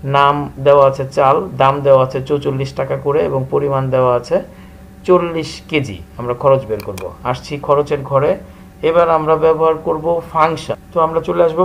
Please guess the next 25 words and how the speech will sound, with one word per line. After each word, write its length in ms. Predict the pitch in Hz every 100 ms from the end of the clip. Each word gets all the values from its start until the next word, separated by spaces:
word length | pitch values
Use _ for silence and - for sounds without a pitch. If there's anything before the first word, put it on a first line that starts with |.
| 185
ফলাফল 380 | 165 160 147 135 135
সেলে। 200 | 135 180 - - -
ফলাফল 360 | 160 160 160 156 151
সেলে 220 | 165 156 151
এসে 140 | 147 165 151
আমাদেরকে 360 | 139 143 160 190 -
function 400 | 139 139 131 120 110
লিখতে 240 | 101 - 101
হবে। 160 | 101 92 - - - -
তো 40 | - 127
আমরা 140 | 127 131
ফলাফল 320 | 135 131 131 131
সেলে 220 | 135 127 127
এসে 140 | 165 165
equal 280 | 139 135 127 135
to 60 | 131
দিয়ে 140 | 139 180 180
ফাংশনটা 440 | 123 123 127 123 123
লেখার 220 | 123 123 -
চেষ্টা 200 | 135 147
করব। 160 | 139 139 185 - - - - -
লিখব 180 | 131 131 139 -
product, 460 | 180 175 175 180 - - - - - -
পি 140 | 151 147 151 139 143
আর 160 | 156 151